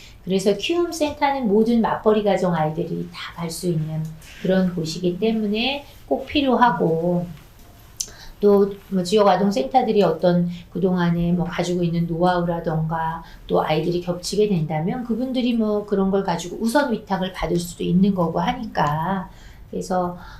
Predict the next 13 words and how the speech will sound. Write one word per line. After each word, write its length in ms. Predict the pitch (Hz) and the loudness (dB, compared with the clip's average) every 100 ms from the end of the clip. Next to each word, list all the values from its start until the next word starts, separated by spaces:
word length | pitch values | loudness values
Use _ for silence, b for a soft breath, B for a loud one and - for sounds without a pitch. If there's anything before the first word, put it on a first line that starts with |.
| B | B
어쨌든 340 | 185 202 220 220 | -2 0 0 0
키움센터를 1120 | 254 254 240 226 - 208 202 208 240 254 - B - | -2 -4 -2 -4 0 0 2 0 0 -2 -8 B -20
좀 460 | - 190 185 185 180 | -4 0 2 0 0
동별 800 | 180 180 175 180 175 175 175 175 | 2 4 6 4 4 4 4 0
하나라도, 640 | - 208 214 208 165 165 151 156 185 185 180 | -2 -6 -2 0 -2 -4 -6 -2 -2 -2 -6
어, 280 | 170 156 160 | -6 -6 -8
확대를 680 | - - - 214 180 175 175 B B - | -12 -10 -2 0 0 -4 -6 B B 2
해야 160 | 247 240 | 2 2
되겠다라는 920 | 208 185 - 170 156 165 - 165 165 | 0 -2 0 0 2 0 0 -2 -4
생각을 420 | 175 220 214 190 | -6 -4 -4 -4
가지고 400 | 190 170 165 165 | -8 -12 -12 -6
있어요. 760 | 175 175 - 170 160 196 196 175 | -6 -6 -4 -4 0 0 0 -4
그래서 320 | 175 - 175 | -10 -10 -10